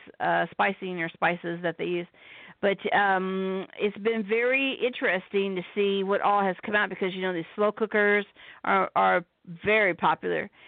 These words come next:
Um, we got a pressure cooker that also does slow cooking. We love our pressure cooker, our newest one. My mom was kinda leery 'cause she's used to the older, uh, manual one.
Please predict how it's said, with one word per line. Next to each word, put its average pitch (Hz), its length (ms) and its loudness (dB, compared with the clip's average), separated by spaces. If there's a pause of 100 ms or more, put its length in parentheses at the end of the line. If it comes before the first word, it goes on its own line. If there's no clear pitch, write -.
(260)
Um, 180 520 4
we 220 220 2
got 175 300 4
a 170 40 0
pressure 214 380 -2
cooker 190 260 0
that 180 180 2
also 220 200 -2
does 170 220 2 (120)
slow 185 160 2
cooking. 170 520 -2 (380)
We 196 180 2
love 190 500 4
our 208 120 2
pressure 202 360 -2
cooker, 190 340 -2
our 175 200 2
newest 180 360 -2
one. 185 280 0
My 175 100 2
mom 185 280 0
was 185 140 -10
kinda 175 240 0
leery 214 440 0
'cause 170 180 -6
she's 180 240 -4
used 180 260 -8
to 185 80 -10
the 165 180 -2
older, 196 560 0 (460)
uh, 175 360 4
manual 196 440 2
one. 196 320 2